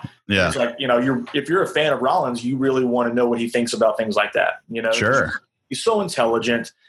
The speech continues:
Speaker 2: And so it's, it's part, it's part, you know, comedy, 'cause he really, he's got this weird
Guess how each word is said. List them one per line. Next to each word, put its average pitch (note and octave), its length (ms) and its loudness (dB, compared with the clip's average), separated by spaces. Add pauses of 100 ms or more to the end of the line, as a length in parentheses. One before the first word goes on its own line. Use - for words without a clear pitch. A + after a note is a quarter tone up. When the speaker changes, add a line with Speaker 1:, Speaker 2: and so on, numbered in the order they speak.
(200)
Speaker 2:
And C3 340 0
so A#3 140 0
it's, - 100 -2
it's D3+ 160 -2
part, G3 500 -2 (600)
it's C#3 140 -2
part, F#3 460 -2 (640)
you C3+ 120 -6
know, A#2+ 480 0 (140)
comedy, F#3 580 -2
'cause D3+ 140 -2
he C#3+ 200 0
really, C#3+ 460 -2
he's C#3 180 -4
got F3+ 100 2
this C3 120 -2
weird D#3+ 600 -2